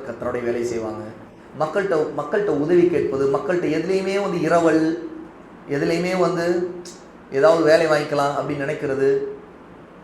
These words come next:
மத்தவங்களுடைய இதை வச்சு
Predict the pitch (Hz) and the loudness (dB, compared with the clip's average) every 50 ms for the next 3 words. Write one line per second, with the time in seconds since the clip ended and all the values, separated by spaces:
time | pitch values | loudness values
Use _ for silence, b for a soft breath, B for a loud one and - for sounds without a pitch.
0 | - - - - - - - - - 117 139 156 151 - - 277 277 277 262 247 | -20 -20 -20 -20 -20 -20 -20 -20 -10 -6 -6 -6 -6 -2 2 4 4 4 4 2
1 | - 262 240 226 220 220 208 214 214 214 214 - - - 165 170 185 175 165 170 | 0 -2 -2 -2 -2 0 2 2 2 2 2 -2 -6 -4 0 2 2 2 2 0
2 | 170 - 208 214 214 202 - - - | 0 0 -2 0 0 0 -2 -2 -6